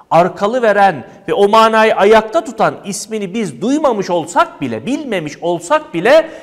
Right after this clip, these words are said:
yaşantı olarak biz bu manayı kalbimizde ve aklımızda hissetmişiz. O histen dolayı da hiçbir zaman endişe duymuyoruz efendim. Endişe hissetmiyoruz. Acaba elimizden gider mi?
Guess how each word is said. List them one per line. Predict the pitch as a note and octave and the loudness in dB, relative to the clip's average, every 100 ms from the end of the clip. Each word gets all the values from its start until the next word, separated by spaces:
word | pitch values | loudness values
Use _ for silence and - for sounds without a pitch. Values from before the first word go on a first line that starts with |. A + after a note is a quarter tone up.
| - C3+ | -20 -4
yaşantı | E3 F3 - G#3 G3+ F3+ E4+ | -2 -2 -4 -4 -4 -4 -2
olarak | B3 A3 D#3 B2 - B3 | 2 4 4 2 -4 -10
biz | C#4 D#3 | -8 -8
bu | D3+ | 0
manayı | A3+ A#3+ G3 F#3 F3 C4+ E4 D#4+ - - _ | 4 4 4 2 2 2 0 -2 -14 -20 _
kalbimizde | - C3 A#2 A#2 A#2 A2+ F3 | -12 -12 -10 -12 -12 -10 -8
ve | D#3 | -8
aklımızda | A2+ - A2+ G#2+ G#2+ - _ _ | -10 -14 -16 -14 -16 -18 _ _
hissetmişiz. | - F#3+ - - G2 A2 - G2 - _ _ - | -10 -8 -8 -12 -18 -20 -20 -20 -20 _ _ -4
O | G3 | -4
histen | - - D#3 - - E3 F3+ B2+ G#2+ | -4 -12 -12 -12 -12 -8 -8 -8 -10
dolayı | G#2 G2+ G2 F#2+ | -10 -10 -12 -8
da | E3+ G3+ G3+ _ _ | -6 -6 -12 _ _
hiçbir | A2+ - - D3+ | -20 -20 -12 -10
zaman | B2+ G#2 G#2 B2 D#3 D3+ - _ | -10 -10 -8 -6 -8 -10 -20 _
endişe | C3 A#2+ G#2 G2+ B2 B2+ B2+ _ - | -14 -12 -14 -14 -12 -12 -14 _ -12
duymuyoruz | C#3+ D#3 G#2 F#2+ F#2+ F2+ | -8 -8 -8 -14 -16 -18
efendim. | F2+ F#2 F#2+ | -20 -20 -18
Endişe | C3 A#2+ G#2 - D#3 D#3 _ | -16 -14 -14 -12 -12 -12 _
hissetmiyoruz. | - A#2 - G#2 - G2 F2 - - | -18 -16 -16 -18 -18 -20 -20 -20 -18
Acaba | B2+ A2 G2 G#2 - | -16 -16 -18 -20 -20
elimizden | B2+ A2 F#2 A2 - B2+ G#2+ | -20 -20 -20 -20 -20 -20 -20
gider | A2+ - - | -20 -20 -20
mi? | _ | _